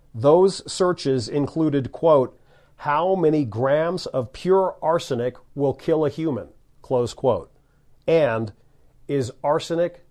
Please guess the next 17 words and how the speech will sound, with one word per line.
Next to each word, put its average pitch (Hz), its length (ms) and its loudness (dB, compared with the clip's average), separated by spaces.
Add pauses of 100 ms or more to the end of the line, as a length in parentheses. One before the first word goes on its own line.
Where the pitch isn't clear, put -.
detectable 127 800 -4 (480)
in 131 140 -6
an 117 80 -6
autopsy," 95 640 -10 (960)
close 110 260 -4
quote. 87 320 -12 (1300)
The 120 100 -4
history 123 600 -2 (340)
was 120 260 0
there. 110 300 0
This 131 240 -8
was 120 160 -4
not 143 320 -2
a 131 180 -4
history 131 640 -2
that 117 260 -4
was 110 460 -8